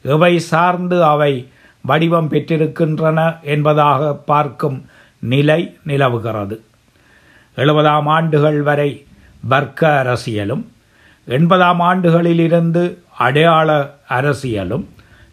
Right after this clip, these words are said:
தீர்மானகர வடிவங்களாக இயக்கம் பெற்றிருப்பது இந்திய அனுபவம். இலங்கையின் நவீன வரலாற்று செல்நெறி இவை இரண்டிலிருந்தும் வேறுபட்டதான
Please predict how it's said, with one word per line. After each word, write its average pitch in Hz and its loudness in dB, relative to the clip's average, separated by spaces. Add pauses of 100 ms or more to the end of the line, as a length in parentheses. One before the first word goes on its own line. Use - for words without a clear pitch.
(140)
தீர்மானகர 170 2 (120)
வடிவங்களாக 147 0
இயக்கம் 147 -2
பெற்றிருப்பது 135 -4 (440)
இந்திய 156 2 (140)
அனுபவம். 104 -4 (1000)
இலங்கையின் 202 2
நவீன 180 2
வரலாற்று 165 0
செல்நெறி 151 0 (720)
இவை 147 0
இரண்டிலிருந்தும் 170 0 (200)
வேறுபட்டதான 143 0